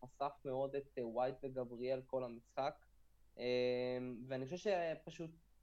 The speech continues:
ארטטה לדעתי גם הגיב קצת מאוחר עם החילופים, אני חושב שהוא היה צריך להגיב קצת שונה למשחק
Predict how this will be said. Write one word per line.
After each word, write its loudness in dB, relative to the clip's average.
ארטטה 6
לדעתי 2
גם 0
הגיב -2
קצת -6
מאוחר 0
עם 0
החילופים, -2
אני -4
חושב -4
שהוא 2
היה 4
צריך -4
להגיב 2
קצת -6
שונה -2
למשחק -2